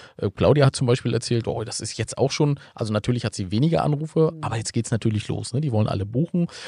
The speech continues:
Speaker 1: Und wie ist das so in deinem Arbeitsalltag? Wann
Speaker 2: Ich glaub, das ist, bei uns ist es immer so die letzte Woche. <laughs>
Speaker 1: Ja,
Speaker 2: Weil
Speaker 1: bevor die Premiere dann ist, oder?
Speaker 2: Nee, die letzte Woche von der Spielzeit, würde ich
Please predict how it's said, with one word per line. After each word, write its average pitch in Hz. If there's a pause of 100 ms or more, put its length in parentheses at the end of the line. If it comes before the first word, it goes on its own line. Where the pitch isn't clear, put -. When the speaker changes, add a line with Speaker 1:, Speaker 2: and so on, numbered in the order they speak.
Speaker 1:
Und 123 (140)
wie 113
ist 123
das -
so -
in 98
deinem 107
Arbeitsalltag? -
Wann 120
Speaker 2:
Ich -
glaub, 151
das 160
ist, 156
bei 156
uns 185
ist 165
es 165
immer 165
so 156 (540)
die 135
letzte 147
Woche. 143 (400)
<laughs> -
Speaker 1:
Ja, 120
Speaker 2:
Weil -
Speaker 1:
bevor 143
die 131
Premiere 143
dann 104
ist, 180
oder? 175
Speaker 2:
Nee, 180
die 147
letzte 165
Woche 160
von 156
der 151
Spielzeit, 151
würde 143
ich 139